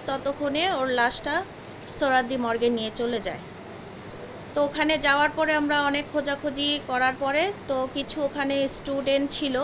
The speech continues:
ওরা আমাদেরকে বলল যে, "আন্টি, আপনারা", আহ, যেহেতু ছবিটা দেখানোর পরে বলল যে, "আন্টি, এরকম অনেকগুলো বডি হচ্ছে আমরা সোহরাওয়ার্দীতে পাঠানো হয়েছে, আপনারা দ্রুত সোহরাওয়ার্দী চলে যান, না হলে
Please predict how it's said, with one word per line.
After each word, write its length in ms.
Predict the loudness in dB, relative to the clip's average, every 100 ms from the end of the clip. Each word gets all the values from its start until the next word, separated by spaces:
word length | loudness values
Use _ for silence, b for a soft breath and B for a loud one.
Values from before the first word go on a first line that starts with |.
| -2 -6 -14 -14 -8 0
ওরা 300 | 4 6 6
আমাদেরকে 480 | 4 2 2 0
বলল 340 | 0 0 0 -2
যে, 240 | 0 2
"আন্টি, 420 | 2 2 0 0 0 -4
আপনারা", 520 | -4 -2 2 4 4
আহ, 400 | 2 -2 0 -2 -4 -12 -16 -16 -14 -14 -14 -10 -4
যেহেতু 260 | -2 2 2 2 -2
ছবিটা 360 | -2 0 0 2
দেখানোর 460 | 2 2 2 2 2
পরে 280 | 2 2 2
বলল 260 | 0 0
যে, 120 | 0 0
"আন্টি, 240 | 0 0
এরকম 500 | 0 0 -2 -4 -2
অনেকগুলো 480 | -2 -2 -2 -2 -2 2
বডি 320 | 0 2 0
হচ্ছে 220 | -2 -2
আমরা 320 | -2 2 2 0 B B B -2
সোহরাওয়ার্দীতে 540 | 4 6 4 2 -2 0
পাঠানো 420 | 0 0 2 2
হয়েছে, 340 | 2 0 2
আপনারা 380 | 2 2 2 2
দ্রুত 360 | 0 -2 0 -2
সোহরাওয়ার্দী 440 | 0 0 2 0
চলে 300 | -2 -2 -2
যান, 160 | -2 0
না 140 | 2
হলে 420 | 2 2 2 0